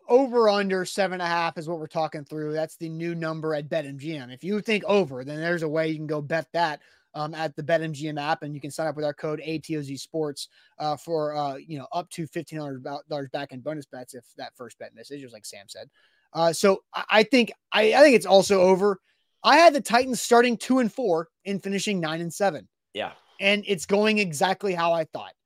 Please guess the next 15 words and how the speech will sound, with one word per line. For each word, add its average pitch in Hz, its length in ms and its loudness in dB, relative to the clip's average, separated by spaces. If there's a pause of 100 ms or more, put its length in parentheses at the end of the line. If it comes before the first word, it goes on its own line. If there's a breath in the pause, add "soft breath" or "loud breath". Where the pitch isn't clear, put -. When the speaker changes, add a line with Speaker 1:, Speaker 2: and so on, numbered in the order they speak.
(180)
Speaker 1:
Now, 175 320 0
I 170 120 -4 (100)
thought 208 220 4
they 214 100 2
would 202 140 2
beat 180 180 -8
the - 80 -6
Colts 180 400 -4
in 175 160 -10
week 165 180 -6
five. 156 420 -6
That 160 260 -8
didn't 151 340 -12 (140)
happen. 143 420 -10 (320 soft breath)
Um, 165 380 -4